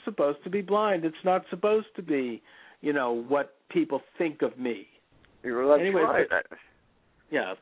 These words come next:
Speaker 2: Uh, well,
Speaker 1: So
Speaker 2: that, that's, uh, y-, you're absolutely right to suspect that. Uh,
Speaker 1: Yeah, so, so when he
Speaker 2: incidentally
Speaker 1: took a look at this decision, he was thinking about the politics.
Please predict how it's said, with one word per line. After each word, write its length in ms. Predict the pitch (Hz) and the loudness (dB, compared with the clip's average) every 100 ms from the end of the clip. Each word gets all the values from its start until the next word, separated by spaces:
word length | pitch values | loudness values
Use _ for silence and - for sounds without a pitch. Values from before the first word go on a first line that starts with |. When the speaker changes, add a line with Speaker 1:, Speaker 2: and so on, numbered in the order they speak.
| _ _ _ _ | _ _ _ _
Speaker 2:
Uh, 160 | - 151 | -2 0
well, 100 | 156 | 2
Speaker 1:
So 160 | 185 180 | 2 0
Speaker 2:
that, 80 | 165 170 | -2 -2
that's, 180 | 165 - - 131 | -4 -6 -14 -4
uh, 120 | 156 127 | -4 -4
y-, 160 | 143 113 | -8 -6
you're 180 | 143 156 | -2 0
absolutely 500 | 160 - 165 143 143 | 0 -4 -12 -10 -8
right 280 | 139 151 151 | -4 -4 -6
to 80 | 139 - | -14 -12
suspect 500 | 127 123 - - 151 _ - | -12 -12 -10 -6 -6 _ -8
that. 240 | 85 57 _ _ _ _ _ _ - - - | -8 -8 _ _ _ _ _ _ -20 -14 -6
Uh, 200 | 269 320 | -2 0
Speaker 1:
Yeah, 120 | 339 | 0
so, 160 | - 254 240 | -2 -2 -2
so 80 | 240 | 0
when 140 | - | 2
he 40 | 254 | 0
Speaker 2:
incidentally 200 | 302 262 | -4 -6
Speaker 1:
took 160 | 254 | -2
a 40 | 233 | -2
look 120 | 226 | -2
at 100 | 214 | -2
this 140 | 208 - | -4 -2
decision, 560 | 196 - 151 135 156 147 | -6 -2 -4 -2 -6 -4
he 160 | 208 | -4
was 140 | 196 180 - | -4 -4 -4
thinking 300 | 147 175 165 | -4 -4 -2
about 260 | 151 151 | -2 -4
the 60 | 180 | -10
politics. 600 | - 311 277 - 98 | -4 -2 -2 -4 -12